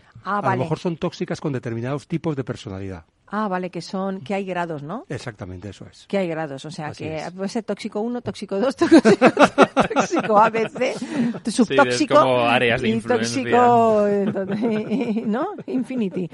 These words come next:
Speaker 1: <laughs> Madre
Speaker 2: Hay,
Speaker 1: mía,
Speaker 2: hay,
Speaker 1: mira.
Speaker 2: bueno, y hay personas tóxicas en todos los ámbitos, en el ámbito familiar, en el trabajo.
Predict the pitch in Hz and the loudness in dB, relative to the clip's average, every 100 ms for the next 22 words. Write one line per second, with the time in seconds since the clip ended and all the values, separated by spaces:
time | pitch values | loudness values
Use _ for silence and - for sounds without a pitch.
0 | 262 277 - - - 285 349 285 214 165 | -8 -8 -6 -6 -6 -6 -4 0 2 2
1 | 208 190 202 160 185 160 147 170 170 127 | 0 -4 -2 -2 -2 -4 -4 -4 -2 -2
2 | 143 151 165 151 180 143 202 - 151 135 | -2 -4 -4 -6 -8 -6 -8 -6 -6 -6
3 | 123 - 202 208 123 107 101 107 110 107 | -6 -8 -8 -10 -12 -12 -12 -12 -12 -12
4 | 101 107 160 175 156 110 104 104 147 - | -10 -8 -6 -6 -6 -10 -10 -8 -8 -8
5 | 147 160 | -10 -10